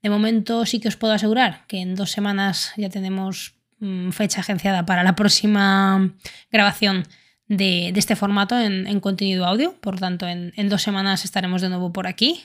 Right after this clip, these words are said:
presentando a, a la primera persona invitada específicamente para el podcast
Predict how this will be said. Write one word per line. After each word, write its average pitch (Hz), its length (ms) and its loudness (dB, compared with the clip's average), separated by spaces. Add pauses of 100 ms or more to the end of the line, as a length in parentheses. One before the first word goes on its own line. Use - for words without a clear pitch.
(160)
presentando 180 640 -4
a, 165 340 -6 (480)
a 226 60 4
la 202 80 8
primera 214 340 4
persona 202 380 0
invitada 185 600 0 (520)
específicamente 180 840 0
para 175 180 -2
el 170 80 -4
podcast - 600 -4